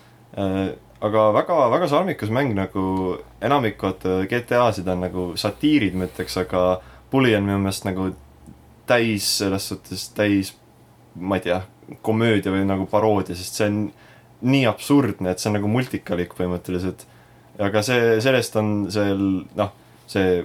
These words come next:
kaart, kus see kõik toimub, on tunduvalt väiksem, aga seal ta tundub minu meelest palju elavama nagu paljud, äh, G T A linnad võib-olla, sest need, äh,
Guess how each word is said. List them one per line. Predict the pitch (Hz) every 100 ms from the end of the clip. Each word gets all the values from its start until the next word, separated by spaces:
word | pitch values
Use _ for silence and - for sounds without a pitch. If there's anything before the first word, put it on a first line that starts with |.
| -
kaart, | - 120 -
kus | 107
see | 101
kõik | 101 120
toimub, | 117 98
on | 98
tunduvalt | 104 98
väiksem, | 110 127 - 98
aga | 90 92
seal | 98 95 95 95 - - - - - - -
ta | -
tundub | 180 147 107
minu | 107
meelest | 101 -
palju | - 131 113
elavama | 110 117 87 90
nagu | 90 87 90
paljud, | 101 98 90 -
äh, | 87 87
G | - 117
T | 113
A | 95
linnad | 120 113 87
võib-olla, | 85 90 90
sest | 90 -
need, | 95 90 -
äh, | 92